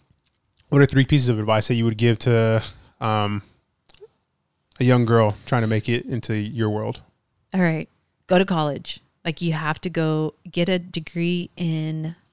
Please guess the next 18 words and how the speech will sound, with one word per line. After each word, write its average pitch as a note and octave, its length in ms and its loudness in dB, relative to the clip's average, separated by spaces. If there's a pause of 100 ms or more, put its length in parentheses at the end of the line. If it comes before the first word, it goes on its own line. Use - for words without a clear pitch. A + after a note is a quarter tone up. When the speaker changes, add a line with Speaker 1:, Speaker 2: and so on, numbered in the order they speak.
(400)
Speaker 2:
science. - 600 -10 (540)
Um, D#3 260 -4
I E3+ 140 -6
did E3 160 -4
criminal E3 260 -4
justice, G3 380 -4
but - 140 -4
I D#3 120 -2
always E3 280 -4
recommend E3+ 360 -8
people E3+ 200 -10
now, E3 260 -10 (420)
go G3 180 2
get A3 120 -2
a A3+ 60 -2
degree F3+ 280 -4
in E3 100 -4
science. - 560 -12